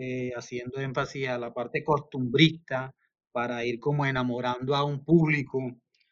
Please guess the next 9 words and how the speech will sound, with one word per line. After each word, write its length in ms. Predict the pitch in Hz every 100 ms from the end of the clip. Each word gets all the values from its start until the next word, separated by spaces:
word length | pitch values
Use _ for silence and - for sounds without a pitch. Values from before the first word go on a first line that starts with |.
| _ _ - _ -
Eh, 580 | 127 127 123 123 120 117 117 123 - _ _
nos 300 | 147 143 -
fue 140 | 151
muy 320 | 160 196 180
bien 300 | 156 160 160
con 220 | 139 147 135
estos 200 | 120 131
trabajos 360 | 127 120 131
costumbristas, 1000 | 139 123 120 117 117 127 - 127 123 120